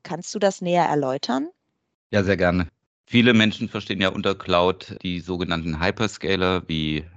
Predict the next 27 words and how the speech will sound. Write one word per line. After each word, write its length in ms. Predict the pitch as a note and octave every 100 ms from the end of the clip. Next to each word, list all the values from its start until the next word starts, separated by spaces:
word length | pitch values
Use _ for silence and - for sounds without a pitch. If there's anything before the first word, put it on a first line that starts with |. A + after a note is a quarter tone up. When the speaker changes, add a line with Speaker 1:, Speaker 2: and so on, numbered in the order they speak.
| -
Speaker 2:
Amazon 400 | D#2 D2+ D#2+ D2
Web 160 | E2+
Services 640 | - F2 D#2+ D2+ - D#2+ -
oder 320 | D#2+ D2+ D2
Microsoft 560 | D2+ - D#2 D2+ - -
Azure 300 | D#2+ E2+ -
und 120 | C#2
so 100 | D#2+
weiter. 380 | C#2 C2+ - F2 -
Das 180 | D2
ist 100 | D#2
natürlich 380 | D#2+ D#2 D#2+ -
auch 200 | F2 G2
richtig, 540 | E2 D#2 - A2+ - _ _
aber 480 | D#2+ D2+ E2+ - - _ _
zunächst 640 | - E2 E2 G#2+ - _
ist 320 | - E2+ -
Cloud 340 | - F2 E2+
für 200 | - F2
uns 440 | D#2+ F2+ F#2+ - -
die 140 | -
Nutzung 500 | E2 F2+ - F2+ E2
hauptsächlich 760 | F2 E2+ - F#2+ - F2 - -
von 220 | _ D#2+ C#2+
Open 220 | D#2+ D#2+
Source 280 | D#2 F2 F#2+
Technologie. 680 | - F2+ F#2 F2 E2+ F2+